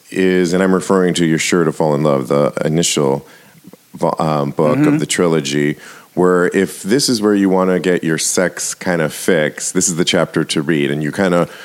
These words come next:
Speaker 2: <laughs>
Speaker 1: preclude
Speaker 2: Yes.
Speaker 1: the
Speaker 2: Yes, I
Speaker 1: chapter.
Speaker 2: did.
Speaker 1: And being a, a, a, a podcast about gay sex,
Speaker 2: <laughs>
Speaker 1: I wanted to explore that a little bit more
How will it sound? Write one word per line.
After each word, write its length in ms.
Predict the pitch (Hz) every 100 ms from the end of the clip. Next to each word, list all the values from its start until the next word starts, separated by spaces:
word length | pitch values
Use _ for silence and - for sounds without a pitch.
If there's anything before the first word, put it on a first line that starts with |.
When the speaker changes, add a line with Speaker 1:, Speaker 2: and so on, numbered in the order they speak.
| -
Speaker 2:
<laughs> 520 | 254 - - 254 -
Speaker 1:
preclude 800 | - 139 202 175 147 147 165 165
Speaker 2:
Yes. 80 | 123
Speaker 1:
the 100 | 120
Speaker 2:
Yes, 120 | 95
I 320 | - 123 160
Speaker 1:
chapter. 160 | 156 92
Speaker 2:
did. 140 | 90
Speaker 1:
And 160 | 107 110
being 220 | 135 139 135
a, 60 | 113 117
a, 440 | 107 101 95 98
a, 60 | 92 - - - -
a 120 | 90
podcast 680 | - 143 202 208 165 165 -
about 340 | 92 87 87
gay 180 | 120 175
sex, 580 | - 147 - - - -
Speaker 2:
<laughs> 180 | 214 233
Speaker 1:
I 40 |
wanted 280 | 104 143 160
to 120 | 143
explore 540 | 123 - - 117 120 120
that 300 | 107 101 -
a 60 |
little 360 | 95 107 151 151
bit 260 | 110 110
more 540 | 95 92 92 87 82